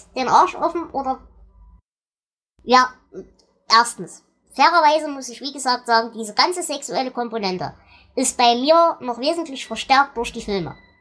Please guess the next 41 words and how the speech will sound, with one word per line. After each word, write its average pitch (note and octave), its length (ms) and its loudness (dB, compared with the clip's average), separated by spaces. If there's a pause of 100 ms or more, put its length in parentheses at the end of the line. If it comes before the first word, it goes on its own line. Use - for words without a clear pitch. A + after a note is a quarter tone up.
(440)
Die A#3+ 140 -2
ist E4 200 4
im C4+ 160 -2
Buch F4 240 0
nie F4+ 320 4
so F4+ 460 2
krass, D4+ 340 2
wie C#4 120 -10
es C4 80 -12
in C4+ 120 -8
den B3+ 160 -6
Filmen G#3+ 340 -4
ist. - 240 -18 (560)
Das G3+ 140 -8
heißt, C#4+ 260 4
das C4 140 -8
kann C#4 160 6
durchaus B3+ 340 -4
sein, C4 200 2
dass B3 160 -8
ich A#3+ 140 -10
das A3+ 240 -2
auch A3+ 260 0 (100)
noch C#4+ 300 0
schlimmer C4+ 720 2
empfinde, A#3+ 440 -2
als G#3+ 180 0
es - 260 -6
eigentlich A3+ 560 -2
ist. F3 240 -12 (320)
Aber A3 240 4
es A#3 160 0
ist - 260 -2
schon B3+ 200 -2
so, C#4 220 0
wie C4+ 120 -2
es - 140 -4
da A#3+ 200 6
steht, A3+ 300 -12
schlimm G#3+ 240 -12
genug. G3+ 320 -12